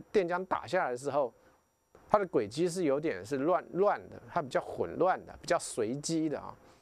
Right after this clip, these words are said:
所以因此它就能够，呃，能够镀到边边上面去啊。那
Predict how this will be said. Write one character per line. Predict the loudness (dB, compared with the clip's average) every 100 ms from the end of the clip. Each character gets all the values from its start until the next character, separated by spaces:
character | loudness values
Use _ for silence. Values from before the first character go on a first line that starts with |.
| _ _
所 | 2 4
以 |
因 | 2 -2
此 | -2
它 | -2 0
就 | 2 0
能 | -2 2
够， | 2 2 -4 -20 _ _
呃， | -2 -2 -2
能 | -4
够 | -2 -2
镀 | 2 2 4
到 | 0 0 -8 -20 _ _ _
边 | 0 2
边 | -2 -2
上 | -4
面 | -6 -12
去 | -10 -10 -12 -14
啊。 | -14 -14 -20 _ _
那 | -2